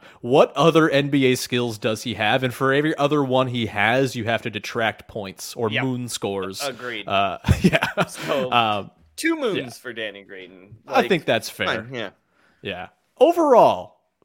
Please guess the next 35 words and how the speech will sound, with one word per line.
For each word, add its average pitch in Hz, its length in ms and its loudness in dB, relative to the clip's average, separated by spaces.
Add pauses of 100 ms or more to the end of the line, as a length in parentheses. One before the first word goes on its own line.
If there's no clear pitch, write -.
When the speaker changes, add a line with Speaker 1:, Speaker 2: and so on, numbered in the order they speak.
(120)
Speaker 1:
Toronto 233 400 2
Raptors' 202 420 0
contributions 156 760 -4
to 139 100 -4
All-Star 120 480 -4
history. 95 560 -12
We've, 113 260 -10
we've 127 200 -8
talked 165 260 4
about 165 240 4
the 156 60 -2
low, 135 300 8
we've 127 140 -2
talked 131 280 0
about 123 200 0
the 107 100 0
high. 95 540 -4
Speaker 2:
Vince 294 400 -4
Speaker 1:
When - 140 4
Speaker 2:
trumps 160 160 6
Speaker 1:
you 147 40 4
Speaker 2:
everything, 120 580 -4
though. 95 320 -12
It's 123 200 -10
Speaker 1:
Mm-hmm. 135 140 -2
Speaker 2:
like, 143 240 -2
uh, 147 420 -2 (160)
Vince's 254 380 -6
dunk 247 240 -2
contest 160 560 -6
is, 143 280 -8
like, 131 300 -8 (1200)
there's 196 240 -8
no, 208 440 -8 (1600)
I - 60 -20